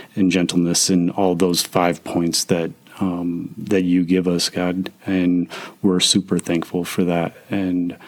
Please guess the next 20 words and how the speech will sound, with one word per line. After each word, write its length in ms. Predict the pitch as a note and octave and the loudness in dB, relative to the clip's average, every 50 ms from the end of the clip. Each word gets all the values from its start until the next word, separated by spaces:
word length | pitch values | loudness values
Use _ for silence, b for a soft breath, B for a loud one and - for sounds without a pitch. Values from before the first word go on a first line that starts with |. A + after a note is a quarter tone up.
| B B B B B B B B B | B B B B B B B B B
um, 680 | - G2 F#2+ F#2 F2+ F2 F2 F2 F2 F2 E2+ D#2+ - - _ _ _ _ _ _ _ _ _ _ _ _ _ _ _ _ _ _ _ _ | 0 2 2 4 4 2 2 2 2 0 -2 -6 -10 -20 _ _ _ _ _ _ _ _ _ _ _ _ _ _ _ _ _ _ _ _
for 200 | - - - G2+ | -10 -2 0 2
anybody 840 | G2+ G#2 G#2 G2 F#2+ G#2+ G#2+ G#2+ G#2 G2+ G2+ G2+ G2 F#2+ F#2+ F#2+ F#2+ | 4 4 4 4 4 4 4 4 4 4 4 4 4 4 2 0 -2
who's 340 | F#2 - A2 G2+ F#2+ F2+ F2 | 0 2 2 2 2 2 2
listening 520 | G2 F#2+ F#2 - G2 G2 G2 G2 G2 F#2+ F2+ | 2 2 2 2 2 2 4 4 2 2 0
that 200 | F2+ F2 F2 F2 | 0 -2 -2 -2
just 360 | - G2 F#2+ F2+ - - - - - | -2 -2 0 0 -2 -4 -6 -4 -2
is 220 | F#2+ F2+ F2 E2+ - | 0 0 2 2 0
struggling, 520 | - - - - F2+ F#2+ G#2 G#2+ G#2+ G#2 | 0 0 0 0 0 0 2 2 2 2
God, 180 | G#2 A#2 B2 G#2+ | 0 -2 -2 0
give 140 | G2 A2 G#2+ | 0 2 2
them 180 | D3+ E3 E3 | 4 2 2
the 80 | D3 - | 2 0
strength 400 | - - - - G#2+ C3+ B2+ - | 0 0 0 2 2 0 0 -2
to 140 | - - G#2 | 0 0 0
reach 340 | F#2 E2+ F#2 F#2+ F#2+ F#2 - | 0 2 2 2 2 2 0
out 300 | F2+ F2 F2 F2 - - | 0 -2 -2 -2 -4 -8
to 120 | - - | -6 -4
somebody, 640 | F#2 - - F#2 F2+ E2+ F2 E2 E2+ E2 E2 E2+ - - _ - | -2 0 2 2 0 0 0 -4 -6 -8 -10 -10 -14 -20 _ -12
um, 560 | - F2+ F#2 F2+ F2 - - - F#2+ G2+ - | -10 -8 -8 -6 -6 -6 -6 -8 -10 -12 -16